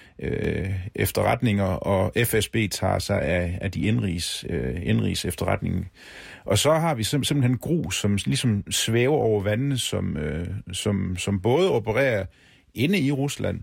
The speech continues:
men også opererer uden for, for, for Ruslands grænser. Og det er, øh, faktisk, øh, den organisation, som, som, som nærmest er ældst. Den, øh, man kan datere den helt tilbage til,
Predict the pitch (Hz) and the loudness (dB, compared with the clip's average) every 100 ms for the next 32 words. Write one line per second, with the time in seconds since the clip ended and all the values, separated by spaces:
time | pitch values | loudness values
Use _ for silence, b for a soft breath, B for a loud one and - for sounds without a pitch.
0 | - - 98 113 123 107 101 117 110 90 | -8 -6 0 0 0 -2 0 0 0 -2
1 | - 147 202 185 - - 87 92 92 87 | -2 0 2 0 -4 -8 -6 -4 -4 -4
2 | 87 104 98 120 92 92 - 92 113 - | -4 -4 -2 -2 -2 -4 -2 -2 -2 -2
3 | 92 B B B B B 104 92 139 156 | -6 B B B B B -2 2 2 4
4 | 139 117 107 90 50 - 57 55 50 - | 4 2 -2 -4 -6 -8 -10 -10 -12 -16
5 | - - _ - - 135 - 131 - 113 | -20 -20 _ -8 0 0 0 -2 0 2
6 | 104 101 135 127 - 113 110 104 107 175 | 2 2 0 0 0 0 2 0 0 2
7 | 156 104 101 101 92 98 92 - - 110 | 2 0 -2 0 -2 -4 -6 -8 -2 0
8 | 101 95 107 113 151 - 110 180 208 - | 0 2 2 2 2 0 0 2 0 -6
9 | - - - 107 117 117 104 90 80 98 | -10 -12 -6 0 2 2 2 0 0 -2
10 | - 101 - - 139 - 98 131 - 104 | 0 -2 -2 0 0 0 0 -2 -4 -2
11 | 92 107 135 - - 85 85 | 0 2 2 -2 -6 -4 -6